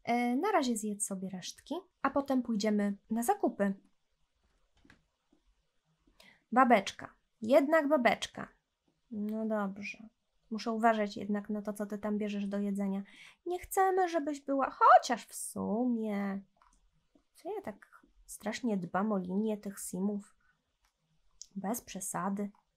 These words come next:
O, coś nam tu spadło w trakcie burzy. No do czegoś się przynajmniej te burze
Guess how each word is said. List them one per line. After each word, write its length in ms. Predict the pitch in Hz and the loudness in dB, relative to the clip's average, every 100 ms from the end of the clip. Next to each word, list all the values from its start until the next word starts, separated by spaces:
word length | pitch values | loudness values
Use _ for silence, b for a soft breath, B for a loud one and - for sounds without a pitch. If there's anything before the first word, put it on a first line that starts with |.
| - | 4
O, 500 | 381 554 554 330 247 | 6 8 8 8 6
coś 180 | 285 285 | 2 2
nam 160 | 277 | 0
tu 120 | 262 247 | 0 -2
spadło 420 | - 370 311 247 | 2 4 4 -2
w 40 | |
trakcie 380 | - 214 - 214 | 0 -2 -2 -4
burzy. 460 | 202 202 196 196 196 - | -2 -2 -2 -2 -2 -4
No 160 | 208 208 | -2 0
do 180 | 208 247 | 4 2
czegoś 360 | 285 294 302 | 4 2 0
się 160 | - 269 | -2 -4
przynajmniej 580 | - 254 240 240 247 247 | -4 -2 2 2 2 0
te 120 | 240 | -2
burze 300 | 220 220 226 | -4 -4 -4